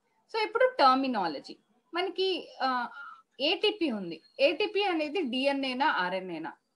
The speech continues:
అనే క్వశ్చన్ వస్తే ఏటీపీ అనేది ఆర్ఎన్ఏ. ఎందుకంటే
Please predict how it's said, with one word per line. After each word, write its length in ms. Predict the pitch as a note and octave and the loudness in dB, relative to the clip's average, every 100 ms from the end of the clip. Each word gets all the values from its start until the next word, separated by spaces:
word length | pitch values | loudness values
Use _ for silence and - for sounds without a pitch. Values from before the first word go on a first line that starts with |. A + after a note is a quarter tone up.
| - | -10
అనే 140 | A3+ A3 | -8 -4
క్వశ్చన్ 420 | G3+ F#3 - A#3+ | -4 -4 -4 -6
వస్తే 480 | E3+ - E3 G3+ G4+ _ _ - | -6 -8 -8 -6 -8 _ _ 0
ఏటీపీ 520 | B3 F4+ G#4 - F4+ | 4 4 2 0 -2
అనేది 480 | C#4 A3+ G3 G3 G4 - | -2 -4 -4 -4 -4 -2
ఆర్ఎన్ఏ. 400 | F#3 G#3 G#3 - - _ _ _ _ _ A3 | -2 -2 -4 -8 -12 _ _ _ _ _ -6
ఎందుకంటే 760 | A#3+ D#4 F4 A#3 G#3 G#4+ C#5+ | -2 -2 -2 -4 -2 -2 -4